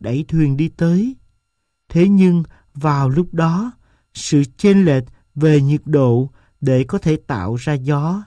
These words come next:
đã không còn. Cánh buồm lập tức xìu xuống,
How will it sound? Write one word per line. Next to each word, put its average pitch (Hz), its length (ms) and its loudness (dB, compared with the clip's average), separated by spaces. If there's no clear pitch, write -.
đã 117 340 -6
không 180 380 -2
còn. 127 300 -2
Cánh 190 240 0
buồm 156 280 2
lập 139 180 -6
tức 233 200 -4
xìu 151 440 2
xuống, 196 440 0